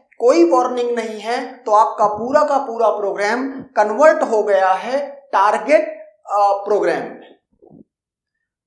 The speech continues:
टारगेट प्रोग्राम क्या है? एक दूसरी लैंग्वेज में इसी के इक्विवेलेंट लिखा हुआ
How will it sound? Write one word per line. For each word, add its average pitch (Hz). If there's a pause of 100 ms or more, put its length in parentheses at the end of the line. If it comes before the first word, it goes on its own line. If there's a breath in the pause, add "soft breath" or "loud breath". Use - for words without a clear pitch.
(500)
टारगेट 233
प्रोग्राम 285
क्या 269
है? 269
एक 233
दूसरी 277
लैंग्वेज 247
में 269
इसी 320
के 262
इक्विवेलेंट 247
लिखा 214
हुआ 196